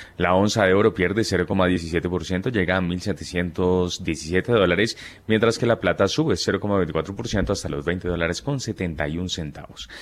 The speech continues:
Finalmente, la libra de azúcar en este momento se cotiza sobre los dieciocho centavos de dólar,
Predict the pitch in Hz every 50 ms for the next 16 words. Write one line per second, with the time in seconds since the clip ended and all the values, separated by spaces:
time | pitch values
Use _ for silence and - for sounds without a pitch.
0 | - - - - 101 101 107 107 104 107 104 95 113 107 101 95 95 98 98 98
1 | 98 98 98 92 90 - 104 92 95 98 92 90 90 85 - 98 95 90 87 85
2 | 82 - 95 - 110 - 92 76 85 80 73 98 92 - 101 85 82 82 82 76
3 | 78 76 73 - 104 104 - 92 85 87 82 73 80 82 90 107 120 113 92 85
4 | 90 98 113